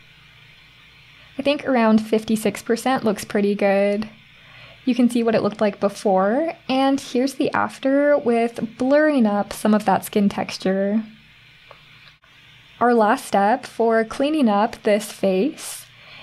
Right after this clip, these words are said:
is removing some blemishes that we have here. I'll use a new pixel layer to do this, and then I'm going to grab the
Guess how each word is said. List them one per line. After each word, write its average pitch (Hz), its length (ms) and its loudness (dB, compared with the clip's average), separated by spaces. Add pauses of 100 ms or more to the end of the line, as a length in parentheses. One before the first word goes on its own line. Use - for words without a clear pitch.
(160)
is 247 320 2 (240)
removing 294 560 0
some 220 320 4
blemishes 202 640 0
that 190 100 -2
we 196 140 0
have 185 260 -2
here. 202 560 -2 (1300)
I'll 254 140 4
use 311 220 4
a 226 100 0
new 214 200 6
pixel 208 440 -2
layer 220 260 2
to 247 120 -4
do 202 200 0
this, 202 680 -4 (760)
and 247 120 2
then 285 220 0
I'm 285 240 -2
going 381 220 -2
to 262 120 -4
grab 202 600 -4
the 220 200 -2